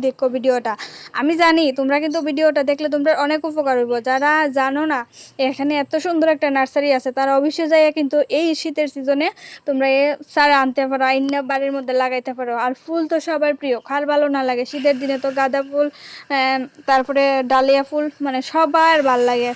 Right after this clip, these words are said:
তো আমার তো দেখা, মানে কি কইতাম, আমি এত খুশি হইছি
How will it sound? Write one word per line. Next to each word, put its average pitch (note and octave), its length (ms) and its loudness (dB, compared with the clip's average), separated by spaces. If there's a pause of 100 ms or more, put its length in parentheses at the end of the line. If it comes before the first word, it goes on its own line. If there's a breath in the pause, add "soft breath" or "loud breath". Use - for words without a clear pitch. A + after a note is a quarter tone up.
তো C4 60 -2 (280)
আমার D4 260 2 (100)
তো F4+ 60 0 (120)
দেখা, D4 280 0 (180)
মানে C4+ 200 -4
কি C#4 160 -4
কইতাম, B3+ 260 0 (100)
আমি C4+ 160 -2 (600 loud breath)
এত - 360 -10 (200)
খুশি F4 320 0 (300)
হইছি D4+ 300 -2